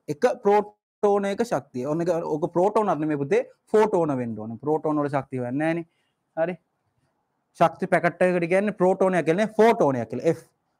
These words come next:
ෆෝටෝන, ෆයන්න. ශක්තිය වෙනුයි. මේ බලන්නකෝ. මෙතන උත්තර දීලා තියෙන කිලෝ ජූල් වලින් නේද? හ්ම්. බලා ගන්න. ලැම්ඩා දීලා ශක්තියක් අහනවා.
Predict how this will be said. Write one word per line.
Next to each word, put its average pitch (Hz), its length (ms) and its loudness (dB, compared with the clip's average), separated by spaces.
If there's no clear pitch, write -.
ෆෝටෝන, 123 480 2
ෆයන්න. 143 280 2
ශක්තිය 139 420 0
වෙනුයි. 113 260 -8
මේ 156 200 -2
බලන්නකෝ. 180 380 0
මෙතන 208 240 2
උත්තර 208 240 2
දීලා 202 240 2
තියෙන 226 160 0
කිලෝ 202 300 2
ජූල් 208 180 2
වලින් 202 180 0
නේද? 233 220 0
හ්ම්. 110 120 -16
බලා 131 220 -6
ගන්න. - 320 -20
ලැම්ඩා 190 380 4
දීලා 170 340 -2
ශක්තියක් 208 600 2
අහනවා. 143 300 -4